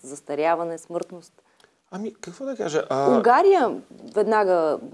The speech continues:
Speaker 1: така, много хора сигурно ще се сетят за, м, примера на Орбан
Speaker 2: Естествено,
Speaker 1: в демографско отношение.
Speaker 2: Орбан, а, как да кажа, направи някои стъпки, които повишиха раждаемостта,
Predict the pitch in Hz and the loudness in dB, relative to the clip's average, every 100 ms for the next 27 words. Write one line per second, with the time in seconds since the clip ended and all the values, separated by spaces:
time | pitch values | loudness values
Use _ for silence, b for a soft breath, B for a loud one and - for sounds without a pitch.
0 | 156 - 170 170 180 170 190 185 185 190 | -18 -10 -6 -4 -4 -2 0 0 0 -2
1 | 190 190 - - 196 185 170 202 196 170 | -2 -8 -10 -6 -6 -8 -4 0 0 -2
2 | - 170 143 - 170 - - 220 208 196 | -6 -14 -14 -16 -18 -18 -4 -2 0 0
3 | 208 220 233 147 131 135 - - 180 - | 2 2 2 -2 -10 -16 -14 -10 -8 -8
4 | 285 214 - 170 - 156 - 156 170 - | -4 -4 -4 -4 -2 -2 -4 -4 2 4
5 | 196 175 180 240 277 285 _ _ 117 123 | 4 2 0 -2 -6 -12 _ _ -18 -14
6 | - 120 117 117 117 - 123 123 107 107 | -8 -6 -4 -4 -4 -6 -8 -6 -6 -8
7 | 110 101 95 120 147 156 139 139 143 117 | -8 -8 -4 0 0 -2 -4 -4 -6 -10
8 | - 135 - 175 160 160 - 120 117 - | -4 -4 -4 -10 -12 -12 -8 -8 -8 -8
9 | - 104 95 82 80 71 71 - - 73 | -6 -4 -4 -6 -10 -14 -20 -20 -20 -18
10 | 143 | -18